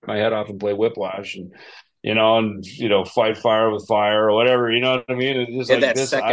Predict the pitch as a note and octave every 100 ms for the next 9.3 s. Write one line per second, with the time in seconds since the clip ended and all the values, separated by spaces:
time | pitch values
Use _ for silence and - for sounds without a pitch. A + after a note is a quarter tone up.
0 | B2 A2+ A2+ F#2+ F2+ - G2 F#2+ - B1+
1 | C2+ F2 _ _ _ _ E3+ F3+ A3 B3
2 | D#4 G3+ B3+ C#4 - - E3 D#3 C3 G3
3 | A#3+ G#3+ C#3 D#3 E3+ E3 - D#3 E3 D#3
4 | - - - _ - E3 E3+ - F3+ F3
5 | D#3+ E3+ D#3+ - - - F3+ E3 F#3+ D#3
6 | C#3+ C3 - E3+ D#3 - D3+ D3 - D3
7 | D#3+ D3 C#3 C#3+ C#3 C#3+ D3+ C#3+ C#3+ C#3
8 | C#3 C#3+ C#3+ B2+ C3 C3 B2+ C3+ C3 B2+
9 | A#2 A#2